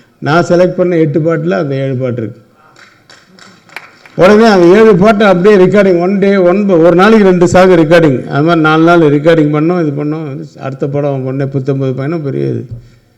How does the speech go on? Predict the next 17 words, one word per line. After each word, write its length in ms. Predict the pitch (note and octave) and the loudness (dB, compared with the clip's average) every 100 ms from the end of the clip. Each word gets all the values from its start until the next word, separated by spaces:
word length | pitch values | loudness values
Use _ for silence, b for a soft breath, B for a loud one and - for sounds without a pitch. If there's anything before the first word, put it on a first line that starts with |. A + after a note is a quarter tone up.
| _ _ _ _ _ _ _ - | _ _ _ _ _ _ _ -14
எதுக்கு 300 | A2+ C3 E3+ | -6 -2 -2
சொல்ல 360 | D#3+ D3+ D3 C#3 | 0 2 2 0
வரேன்னா, 280 | B2 A#2+ | -2 -6
அந்த 220 | A#2+ D3 A#2+ | -6 -8 -6
உழைப்பு, 840 | B2+ E3+ G3 - D#3+ E3+ G3 D#3+ | -2 0 0 0 0 0 0 -2
அதாவது 500 | - B2+ E3+ F3 D3 | -2 0 2 2 2
அந்த 200 | C3+ C3 | 0 2
உள்ளுக்குள்ள 460 | F3+ G#3 - F#3 F3 | 2 2 2 2 4
இருந்து 280 | E3 F3 F3 | 2 0 0
வச்சிட்டு 460 | D3+ D3 F#3+ F3+ | -2 -2 -4 -4
இருந்தது, 300 | E3+ D3+ C#3 | -4 -2 -2
அந்த 160 | C3 A#2+ | -4 -6
சின்ன 240 | C3 C#3+ | -8 -6
வயசுலேருந்து 680 | D3 C#3 B2+ C3+ C#3+ D#3 C3 | -4 -6 -6 -8 -4 -4 -4
தேடி 300 | B2 C3 C3+ | -6 -6 -6
தேடி 220 | B2+ C3+ | -6 -4
இருக்க, 440 | D3 C3+ B2+ C#3 | -4 -4 -4 -6